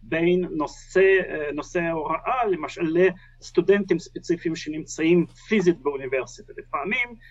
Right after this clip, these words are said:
יש אנשים שנרשמים בקורס ופחות מתעניינים בחומרים שאני מלמד, ולעומת זאת יש אנשים מחוץ לאוניברסיטה, או סטודנטים שהם לא נרשמו למחלקה שלי, שמאוד מתעניינים בנושאים האלה, ואני חושב שחבל,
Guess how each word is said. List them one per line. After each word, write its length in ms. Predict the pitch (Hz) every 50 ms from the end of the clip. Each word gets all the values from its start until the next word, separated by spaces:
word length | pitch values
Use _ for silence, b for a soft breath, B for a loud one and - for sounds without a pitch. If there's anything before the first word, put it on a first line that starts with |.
| b b b
יש 220 | 151 143 - -
אנשים 360 | 151 147 151 - - 190 190 185
שנרשמים 1000 | - - 202 196 202 190 180 - - - 190 196 202 196 196 - 196 214 208 190
בקורס 340 | 196 190 - 233 226 -
ופחות 400 | 196 196 - 185 - 220 214 -
מתעניינים 520 | 175 170 - 170 147 147 147 151 165 165 170 b b b b b b -
בחומרים 580 | 143 147 - - 156 151 147 139 143 147 147
שאני 180 | - - 151 151
מלמד, 300 | 160 160 165 208 285 311 220 -
ולעומת 480 | 160 160 165 170 170 190 240 294 285 214
זאת 160 | 208 214 190 - -
יש 220 | 180 180 - - b b b b
אנשים 280 | 139 214 - - 180 185
מחוץ 340 | 190 185 262 277 - -
לאוניברסיטה, 600 | 196 151 151 143 131 - - - - - - 139
או 160 | 135 - 151 147
סטודנטים 540 | - - 175 160 - 185 185 180 - 165
שהם 220 | - - 170 165 170
לא 240 | 180 214 240 - - B B B B
נרשמו 500 | B 190 202 - - - 160 151 156 156
למחלקה 560 | 147 143 131 127 123 - - 156 175 - - -
שלי, 260 | - - 233 214 214 B B B B
שמאוד 540 | - - 196 170 190 - - 196 202 175 180
מתעניינים 480 | 175 175 170 151 139 139 135 139 139 131
בנושאים 420 | 135 131 131 123 - - 147 143 143
האלה, 300 | 135 - 151 185 180 165 -
ואני 180 | 143 135 147 151
חושב 260 | 151 - - - 147 135
שחבל, 800 | - - 127 - - - - 131 - - - 170 180 190 196 202